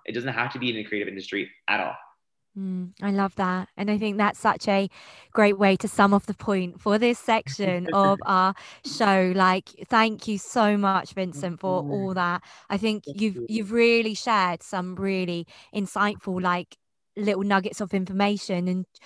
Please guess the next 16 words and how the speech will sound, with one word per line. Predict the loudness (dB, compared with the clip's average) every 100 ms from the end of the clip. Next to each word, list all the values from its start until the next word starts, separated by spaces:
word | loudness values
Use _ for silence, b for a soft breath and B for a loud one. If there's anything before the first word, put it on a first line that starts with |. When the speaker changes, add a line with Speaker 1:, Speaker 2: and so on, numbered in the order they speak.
| B B
Speaker 2:
yeah, | 4 4
just | 2 -4
to | 0
realize | 2 4 4 4 2
that | 2 2
the | 0
journey | 0 0 -2
isn't | -2 0 -2
linear, | -2 -4 -4 -8 -10 b b b
or, | 0 0 0 0
you | 0
know, | 2 0
you, | -2 -8 -8
you | -2 -2
have | 2 0 0
to, | -2 -2